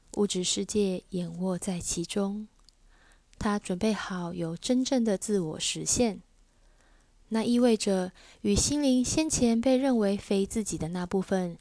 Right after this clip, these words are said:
认同。牺牲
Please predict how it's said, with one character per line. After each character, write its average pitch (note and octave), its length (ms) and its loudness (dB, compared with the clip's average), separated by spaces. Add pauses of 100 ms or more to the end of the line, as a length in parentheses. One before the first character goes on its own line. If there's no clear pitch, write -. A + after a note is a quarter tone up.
(160)
认 E3 240 -2
同。 D#3+ 460 -10 (1080)
牺 A#3 260 -2
牲 A#3+ 400 0